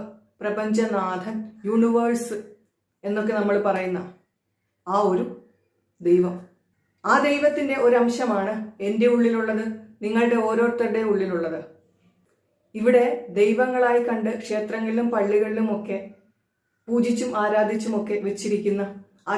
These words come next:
ചൈതന്യങ്ങള്, അത് ദൈവത്തിനു വേണ്ടി ഇവിടെ ജോലി ചെയ്യാൻ വന്ന ആളുകളാണ്. ദൈവം ആരാണ്? ദൈവം എവിടെയാണ്? ദൈവത്തിൻ്റെ നിയമങ്ങൾ എന്താണ്? ആ നിയമങ്ങൾ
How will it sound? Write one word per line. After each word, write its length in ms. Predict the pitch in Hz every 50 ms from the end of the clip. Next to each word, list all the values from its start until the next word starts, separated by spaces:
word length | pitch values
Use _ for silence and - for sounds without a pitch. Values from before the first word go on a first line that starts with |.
| 208 -
ചൈതന്യങ്ങള്, 640 | 214 196 190 190 190 190 190 190 185 185 185 214 226 220 - - - - _ _ _ _ _ _ _ _ _ _ 196
അത് 200 | 202 208 247 247 240 240 240 - - - 196 180
ദൈവത്തിനു 500 | 202 208 226 226 254 262 - - 277 277 277 262
വേണ്ടി 280 | 262 254 247 240 254 - - - - _ _ -
ഇവിടെ 200 | 202 202 226 233 233 202 185 202
ജോലി 320 | 208 202 208 214 233 247 - 226
ചെയ്യാൻ 280 | 220 214 208 208 214 208 202
വന്ന 160 | 202 202 196 196 196 - - - 175 170
ആളുകളാണ്. 440 | 170 175 175 180 170 170 160 156 160 156 - - _ _ _ _ _ _ _ _ _ _ _ _ _ _ _ _ _ _
ദൈവം 360 | 196 208 220 233 240 262 254 247 226 226
ആരാണ്? 360 | 233 233 247 240 233 226 226 233 226 226 - - _ _ _ _ _ -
ദൈവം 320 | 190 214 233 240 262 262 - 220 214
എവിടെയാണ്? 520 | 208 240 240 269 269 262 233 220 220 233 226 - - - - _ _ _ - 190
ദൈവത്തിൻ്റെ 520 | 220 233 247 262 285 277 277 277 262 269 277 247
നിയമങ്ങൾ 420 | 254 262 277 277 277 277 269 269 254 247 233
എന്താണ്? 400 | 226 226 240 240 233 233 233 214 196 - - - - - - _ _ - 220
ആ 20 | 262 277 277
നിയമങ്ങൾ 400 | 277 285 277 285 294 285 294 285